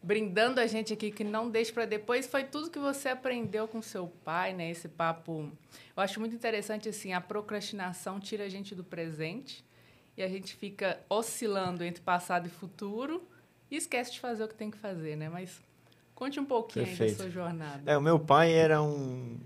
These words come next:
Speaker 2: foi, ele foi um grande mestre nessa arte de não procrastinar. Ele era um cara que vivia e ele não procrastinava absolutamente nada. Ele resolvia tudo na hora. Tudo que chegava, ele fazia na hora.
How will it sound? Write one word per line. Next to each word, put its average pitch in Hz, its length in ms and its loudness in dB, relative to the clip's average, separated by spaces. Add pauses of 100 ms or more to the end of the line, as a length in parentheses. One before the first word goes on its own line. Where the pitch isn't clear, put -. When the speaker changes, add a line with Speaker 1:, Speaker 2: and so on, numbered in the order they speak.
Speaker 2:
foi, 120 180 0
ele 120 60 4
foi 123 140 0
um 123 40 0
grande 135 280 4
mestre 110 460 2
nessa 98 300 0
arte 95 320 0
de 98 80 -4
não 98 180 -2
procrastinar. 92 840 -6 (140)
Ele 87 180 -2
era 90 140 -2
um 95 80 -4
cara 92 260 -4
que 98 140 -6
vivia 104 680 0
e 107 120 -2
ele 107 160 2
não 110 340 0
procrastinava 117 680 2
absolutamente 120 760 0
nada. 90 300 4 (460)
Ele 90 100 0
resolvia 98 400 2
tudo 113 220 -2
na 120 200 6
hora. 87 240 2 (200)
Tudo 127 200 -6
que - 100 -8
chegava, 110 560 2
ele 110 120 0
fazia 104 280 0
na 110 140 0
hora. 90 260 0